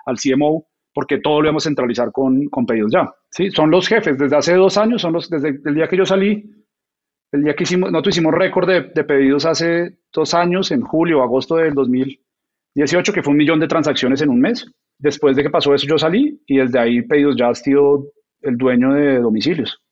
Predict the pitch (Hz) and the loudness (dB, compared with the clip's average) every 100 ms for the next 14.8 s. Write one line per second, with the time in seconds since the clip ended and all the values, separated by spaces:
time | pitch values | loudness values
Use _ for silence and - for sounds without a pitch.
0 | _ _ _ _ 135 131 131 135 135 156 | _ _ _ _ -2 0 2 2 2 2
1 | 180 175 147 147 156 160 165 147 151 147 | 0 0 0 0 0 0 2 0 0 0
2 | 143 151 190 127 120 107 202 180 135 147 | 0 0 0 -2 -6 -2 0 2 0 2
3 | 151 165 139 147 160 156 160 156 147 131 | 0 0 -2 0 0 0 2 2 2 0
4 | 120 143 147 139 123 117 139 123 147 165 | 2 2 2 2 0 0 0 0 -2 -4
5 | _ _ _ 151 147 160 156 135 127 139 | _ _ _ -2 0 0 0 0 0 2
6 | 143 110 131 147 214 - - 127 123 127 | 0 0 0 0 -4 -8 -6 -2 0 -2
7 | 139 127 110 117 131 120 117 113 127 131 | -2 -2 -2 0 0 -2 -4 -6 -4 0
8 | 147 165 - _ _ _ 120 123 123 120 | 0 0 -6 _ _ _ -4 -2 0 0
9 | 117 120 139 156 139 120 127 139 151 156 | 0 2 2 2 0 -2 0 2 2 2
10 | 160 _ - - 165 147 139 143 165 165 | -2 _ -20 -6 0 2 2 2 2 2
11 | 147 143 127 123 131 143 151 147 139 131 | 0 -2 0 0 2 0 0 -2 -4 -4
12 | 131 123 123 127 185 160 131 127 127 - | -6 -4 -2 0 0 0 -2 -4 -6 -8
13 | _ 156 131 135 160 143 131 135 139 156 | _ -2 0 -2 -4 -2 0 0 0 0
14 | 151 143 143 139 135 135 143 | 0 -2 -4 -2 0 -2 -4